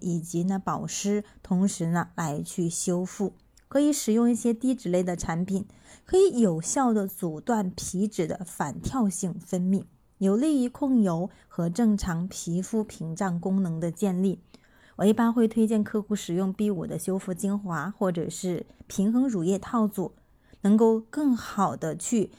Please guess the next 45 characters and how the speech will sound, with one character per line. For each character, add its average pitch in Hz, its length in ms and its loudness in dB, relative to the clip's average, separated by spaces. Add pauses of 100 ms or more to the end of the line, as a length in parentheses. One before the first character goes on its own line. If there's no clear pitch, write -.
(120)
修 254 240 2
复 233 180 -2
屏 175 320 -4
障， 208 280 -2 (100)
然 170 180 -8
后 190 160 0
平 180 320 -4
衡 185 240 -2
水 170 280 -4
油。 143 200 -4 (880)
那 320 120 0
油 254 260 6
皮 220 360 0
如 214 160 4
何 226 120 2
去 220 160 0
选 175 300 -2
择 170 160 -2
产 170 300 -4
品 185 240 -4
呢？ - 100 -14 (260)
就 220 120 0
是 185 100 0
刚 185 180 0
才 196 140 -2
我 180 160 0
讲 160 260 -4
到 175 200 -2
的 - 80 -8
比 156 120 -10
较 175 160 -2
清 330 380 -6
爽 - 260 -6
型 - 320 -8
的 156 160 -6
一 165 120 -8
些， 170 360 -4 (600)
因 320 160 0
为 294 180 2
它 285 220 -2
能 185 340 2
够 190 380 2 (260)
去 247 460 2 (160)
松 359 400 -4
解 185 360 -2